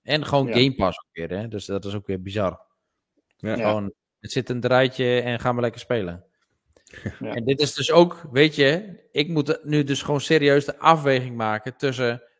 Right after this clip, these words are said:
Speaker 1: ga ik nu Power Sim-, Power Wash Simulator spelen of
Speaker 2: <laughs>
Speaker 1: As Dusk Falls?
Speaker 2: Ja,
Speaker 1: En dan
Speaker 2: niet te doen.
Speaker 1: denk ik,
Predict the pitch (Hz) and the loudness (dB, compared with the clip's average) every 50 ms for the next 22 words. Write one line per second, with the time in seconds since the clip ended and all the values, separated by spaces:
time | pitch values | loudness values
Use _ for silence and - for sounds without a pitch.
0 | _ _ - - 107 107 107 107 101 - 127 117 127 143 143 - - 151 147 - | _ _ -6 -4 -4 -4 -4 -6 -4 -2 0 2 2 2 2 2 0 0 0 0
1 | - 135 - 156 151 156 156 147 143 147 151 151 - 156 147 147 143 143 147 147 | -6 0 4 6 8 8 8 8 6 6 4 4 0 -2 -2 0 0 0 0 -2
2 | - - - 151 143 143 160 175 190 - _ _ _ _ _ _ - 160 143 - | -6 -4 -2 0 0 0 -2 -4 -8 -12 _ _ _ _ _ _ -2 -2 -2 0
3 | 143 - - - 143 131 - _ _ 143 120 101 92 - - - _ _ _ _ | -4 -4 -2 -2 -2 -2 -2 _ _ -2 -2 -2 -4 -6 -12 -18 _ _ _ _
4 | _ _ _ _ _ _ - - - - - - - - - - - 120 113 113 | _ _ _ _ _ _ -18 -16 -14 -14 -14 -14 -16 -16 -16 -4 0 2 4 4
5 | 120 123 127 127 127 - 127 120 127 131 139 127 113 98 - - - | 6 6 6 4 4 4 2 6 8 8 6 6 4 0 -6 -10 -14